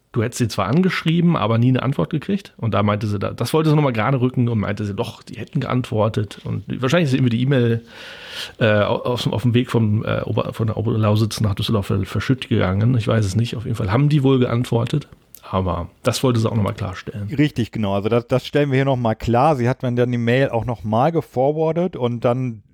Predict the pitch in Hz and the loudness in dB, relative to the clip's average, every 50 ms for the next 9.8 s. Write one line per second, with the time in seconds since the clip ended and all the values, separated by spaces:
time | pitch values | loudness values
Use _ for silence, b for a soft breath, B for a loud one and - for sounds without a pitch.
0 | _ _ _ - 120 120 127 123 101 - 113 107 113 107 98 92 120 113 120 117 | _ _ _ -2 0 2 2 2 2 2 0 0 0 -2 0 0 2 2 2 2
1 | 117 - - 120 110 113 120 - - - - - - 113 127 135 123 135 - - | 0 -2 -2 0 2 2 0 0 -2 -4 -4 -2 0 2 4 4 4 2 0 -2
2 | - - _ _ _ _ - 110 107 113 107 127 - - 123 120 123 - - - | -8 -20 _ _ _ _ -6 -4 -4 -2 -2 -4 -2 -2 -2 -2 -2 -4 -6 -6
3 | 117 110 - 107 127 143 - 104 98 - - - - 123 - 123 117 117 113 110 | -6 -4 -4 -4 -4 -4 -4 -4 -6 -6 -6 -6 -4 -2 0 2 2 2 2 2
4 | 107 110 104 107 107 104 104 101 - 110 104 - - 123 - 120 95 - - 98 | 0 0 -2 -2 -2 -4 -4 -6 -6 -8 -8 -6 -6 -4 -2 -2 -2 0 0 0
5 | 92 95 92 98 101 - B B B B B B B B B B B B - - | 2 4 4 2 0 -2 B B B B B B B B B B B B -14 -4
6 | - 135 120 120 123 131 147 - 208 233 233 113 101 92 98 95 87 123 120 123 | -2 0 2 2 2 0 2 2 2 2 4 4 4 4 2 2 2 2 2 2
7 | 123 123 127 117 - - 120 127 131 131 135 123 117 123 120 123 117 117 - 127 | 2 2 0 -4 -4 0 2 4 4 4 4 4 4 4 4 4 2 0 0 2
8 | 131 127 123 - - - 117 110 117 120 90 - - 113 110 - 113 - - 123 | 2 2 2 0 -4 -2 0 2 2 2 2 0 0 0 0 0 0 -2 -2 -4
9 | 117 - 117 - - - - 113 110 107 110 104 104 107 110 | -2 -4 -6 -8 -10 -8 -4 0 0 2 2 0 0 -2 -4